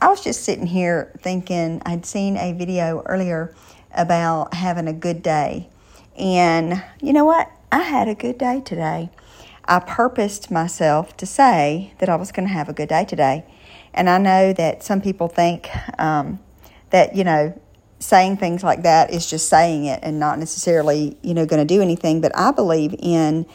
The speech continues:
speaking things into existence. And I prayed on my knees before I went to bed last night.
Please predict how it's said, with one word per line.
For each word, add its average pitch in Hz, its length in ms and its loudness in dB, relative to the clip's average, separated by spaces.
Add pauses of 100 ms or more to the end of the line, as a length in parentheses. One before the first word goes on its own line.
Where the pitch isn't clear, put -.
(320)
speaking 254 560 0
things 180 480 -2
into 165 720 -2
existence. - 800 -6
And 160 560 -2 (500)
I 160 60 -2
prayed 185 420 2
on 262 120 2
my 294 100 2
knees 175 320 0
before 170 260 0
I 147 40 6
went 156 140 0
to - 60 -2
bed 156 160 4
last 147 280 -2
night. 151 240 -2